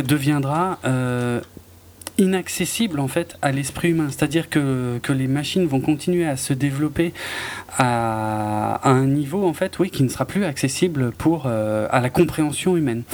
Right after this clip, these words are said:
Et c'est ce moment-là qu'on appelle l'in-, la singularité, c'est-à-dire le moment où on ne comprendra plus, nous, euh, ce qui est en train de se passer. Et où le, où, où le,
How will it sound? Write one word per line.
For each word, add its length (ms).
Et 60
c'est 160
ce 240
moment-là 640
qu'on 180
appelle 420
l'in-, 240
la 200
singularité, 680
c'est-à-dire 340
le 80
moment 320
où 120
on 100
ne 120
comprendra 500
plus, 380
nous, 240
euh, 880
ce 100
qui 100
est 80
en 80
train 140
de 60
se 80
passer. 320
Et 120
où 100
le, 300
où, 200
où 140
le, 640